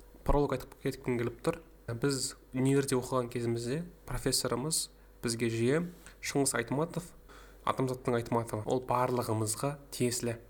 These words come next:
деп жиі айтатын. Сонымен қатар қазақ әдебиетінде бірде-бір әйел портретін шынайы түрде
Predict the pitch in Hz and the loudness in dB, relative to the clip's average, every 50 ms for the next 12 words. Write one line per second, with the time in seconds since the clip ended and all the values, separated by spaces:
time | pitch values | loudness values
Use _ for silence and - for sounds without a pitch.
0 | - - - - - - - 135 131 - 127 123 120 117 110 120 120 - 113 107 | -20 -20 -18 -14 -6 0 0 0 2 2 2 2 2 2 0 0 -2 -2 -2 -6
1 | - - - - - - - - - - - - - - - 143 143 143 135 131 | -6 -8 -20 -20 -20 -20 -20 -20 -20 -20 -18 -12 -6 -2 0 2 2 2 2 0
2 | 135 127 131 127 120 - - - - - - - - - - - - 123 143 151 | 0 0 0 0 0 -2 -6 -10 -20 -20 -20 -20 -18 -8 -2 0 2 2 2 2
3 | 147 - - - - - - - - - - 131 120 131 123 127 123 - 120 117 | 0 -2 -8 -16 -16 -16 -18 -20 -12 -4 -2 0 0 2 2 2 0 0 0 0
4 | 113 131 143 165 180 180 - - - - 131 139 120 - 127 120 - 143 - 156 | 2 2 2 2 0 -4 -8 -8 -2 0 0 0 2 0 0 0 2 2 2 2
5 | 156 165 - - - - - - - - - - 127 123 117 117 127 131 139 147 | 0 0 -6 -16 -20 -20 -20 -20 -20 -14 -8 -4 -4 -2 -2 -2 -2 0 0 0
6 | 151 156 160 156 - - - - - - - - 139 131 - - - 127 123 117 | 0 0 -2 -4 -8 -16 -20 -20 -6 2 4 4 4 4 0 -2 -2 0 0 0
7 | - 135 143 156 165 170 175 170 - - - - - - - - 127 127 127 123 | 0 0 2 2 2 2 0 -4 -10 -18 -20 -20 -16 -8 -4 0 2 4 4 4
8 | 127 127 127 - 127 120 117 127 131 139 147 147 147 | 2 0 0 0 0 2 4 4 4 4 2 0 -2